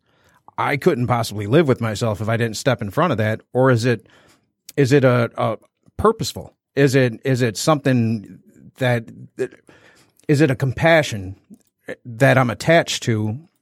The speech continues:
in terms of, you know, we talked about compassion being the prevailing force in the universe.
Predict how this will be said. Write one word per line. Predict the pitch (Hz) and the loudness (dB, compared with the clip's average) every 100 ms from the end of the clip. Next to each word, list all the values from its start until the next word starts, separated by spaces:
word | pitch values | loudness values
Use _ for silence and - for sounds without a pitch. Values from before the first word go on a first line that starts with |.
| _ _ | _ _
in | 131 117 | -4 0
terms | 143 127 113 | 2 2 4
of, | 120 104 110 - | 2 0 -6 -10
you | 117 113 | -4 -4
know, | |
we | 101 107 | -4 -6
talked | 104 117 110 | -2 -2 -2
about | 110 95 | -2 -4
compassion | 95 123 123 - 113 | -2 0 0 0 0
being | 113 110 | 0 0
the | 101 | -2
prevailing | 107 113 110 110 | 0 0 0 -2
force | - 120 - | 0 0 0
in | 104 | -2
the | 107 | 2
universe. | 147 117 101 92 | 2 2 -2 -6